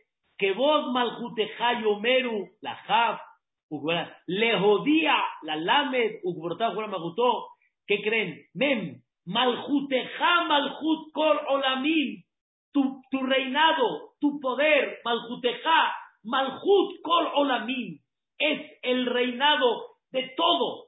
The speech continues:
de todo lo que hay en el mundo y en la galaxia completa. Umemshalteja, y tu poder,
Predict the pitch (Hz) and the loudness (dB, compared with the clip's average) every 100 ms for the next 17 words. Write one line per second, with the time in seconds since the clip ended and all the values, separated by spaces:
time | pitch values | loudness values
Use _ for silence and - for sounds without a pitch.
0 | _ _ - 254 - - 349 339 294 202 | _ _ -4 -4 -4 0 0 2 -2 -2
1 | 269 294 277 - 247 247 247 330 359 320 | 2 2 2 -4 -2 0 0 -2 -4 0
2 | 320 302 - 247 254 240 240 269 277 - | 0 -2 -4 -2 0 0 2 2 0 -2
3 | 247 214 208 240 233 220 131 - _ _ | -4 -4 -4 0 0 0 -6 -8 _ _
4 | 277 285 277 254 - 240 247 247 240 - | -4 0 0 -2 -4 -2 -2 -2 -4 -2
5 | 262 294 220 - - - 247 - 277 - | 0 2 2 0 -10 -8 -6 0 0 2
6 | 262 262 320 294 - - | 2 4 4 4 0 -10